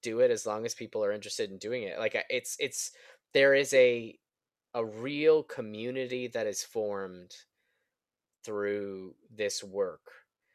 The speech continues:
and by,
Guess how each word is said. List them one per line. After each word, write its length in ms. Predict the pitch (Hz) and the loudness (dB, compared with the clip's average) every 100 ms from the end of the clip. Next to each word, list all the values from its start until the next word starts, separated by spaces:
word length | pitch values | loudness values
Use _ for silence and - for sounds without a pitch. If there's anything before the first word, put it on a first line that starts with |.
| _ _ - | _ _ -8
and 600 | 107 104 98 98 92 90 - - _ _ _ _ - | -2 -2 -2 -4 -8 -14 -18 -20 _ _ _ _ -4
by, 760 | 101 98 98 95 92 92 95 | 0 2 2 0 -4 -6 -12